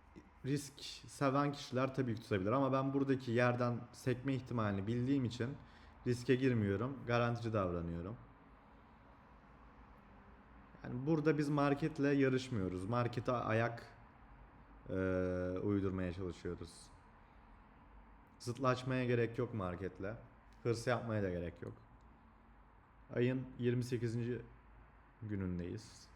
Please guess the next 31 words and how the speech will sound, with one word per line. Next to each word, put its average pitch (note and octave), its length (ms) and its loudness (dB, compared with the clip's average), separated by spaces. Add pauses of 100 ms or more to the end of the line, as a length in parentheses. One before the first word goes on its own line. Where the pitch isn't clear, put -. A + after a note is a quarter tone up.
(1200)
Şimdi A#2+ 240 -2
kırılım C#3 400 4
gelirse, C3+ 680 2
yani F2+ 140 -6
şöyle D3+ 340 -2
bir C#3+ 60 -2
şey D3+ 160 0
olursa D3 360 -2
buradan B2 300 -2 (760)
kırılım C3 300 0
gelir, B2+ 340 0 (120)
fiyat - 300 -2
geri C3+ 140 6
gelirse C#3 360 2
buradan C3 320 0
ben B2+ 100 0
işlem B2 340 -2
düşünürüm A2+ 380 -4
trend A#2 380 -2
yönlü. F2+ 300 -4 (560)
Az C#3 220 2
çok D3+ 160 2
zaten C#3+ 420 2 (160)
anlata C#3 420 0
anlata C3 320 -2
siz A#2+ 220 -6
de B2+ 40 2
anlamışsınızdır B2 760 -2
videolarda. G#2+ 760 2 (220)
Mantık C3 440 -2
basit. A#2+ 480 -2